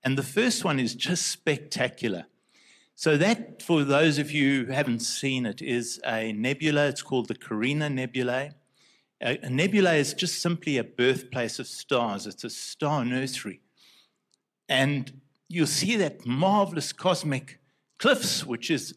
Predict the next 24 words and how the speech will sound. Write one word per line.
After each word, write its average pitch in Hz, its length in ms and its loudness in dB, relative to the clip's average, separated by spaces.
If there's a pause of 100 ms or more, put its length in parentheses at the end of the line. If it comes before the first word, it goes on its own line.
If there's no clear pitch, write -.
(120)
just - 240 -4
a - 20 -16
differentiation 147 1000 0
between 120 640 -2
gas 165 460 -2 (640)
and 127 260 2
between, 120 760 0 (400)
uh, 110 340 -2 (640)
a, 113 140 -6 (160)
a 95 400 -4 (160)
cosmic 131 480 0
dust. - 480 -2 (320)
And 101 100 -12
I 92 60 -8
think 202 300 0 (320)
at - 100 -18
least 151 240 -8
part 143 220 4
of 107 100 0
this 101 220 -2
is 98 120 -10
working. 98 440 -6
Ha 120 100 2
ha. - 340 0